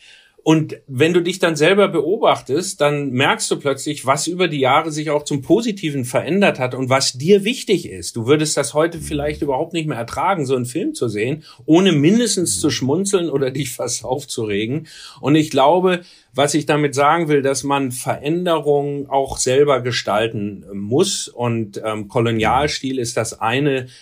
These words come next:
Wir hatten das andere Thema mit den, mit den Perücken zu Karneval und dem Text dazu, Afro-Look et cetera. Das ist, ähm, das ist schlimm. Und ich muss aber auch gleich sagen, dass uns das nicht immer gelingen wird, sozusagen im ersten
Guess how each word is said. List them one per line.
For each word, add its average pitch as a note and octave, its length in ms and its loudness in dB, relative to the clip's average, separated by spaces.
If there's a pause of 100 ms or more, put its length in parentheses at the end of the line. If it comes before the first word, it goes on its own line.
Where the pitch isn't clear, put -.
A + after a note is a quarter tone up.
(120)
Wir A2+ 140 -2
hatten C3 200 -2
das A#2 160 -2
andere B2+ 400 -4
Thema B2 380 -4
mit A#2 200 -4
den, A2 380 -2
mit A2+ 220 -4
den A2 180 -2
Perücken B2 540 -2
zu - 180 -6
Karneval B2 680 0
und A2+ 160 -6
dem A2+ 180 -6
Text - 320 -6
dazu, A#2+ 500 -2
Afro-Look B2 800 0
et A#2+ 160 -6
cetera. A#2 540 0 (460)
Das D3 240 2
ist, E3+ 320 -2
ähm, D#3 340 0 (100)
das D#3+ 200 0
ist D#3+ 100 -2
schlimm. G3 380 2
Und A#2 200 -4
ich B2+ 200 -6
muss C#3+ 280 -2
aber C3+ 200 0
auch C3 120 -4
gleich B2 280 -4
sagen, C#3 240 -4
dass C#3 180 -6
uns C3+ 160 -6
das C3 220 -8
nicht B2+ 360 -10 (360)
immer F3+ 240 6
gelingen D3 460 4
wird, D#3 220 4
sozusagen C#3+ 600 0
im C3+ 140 -2
ersten C#3+ 640 -2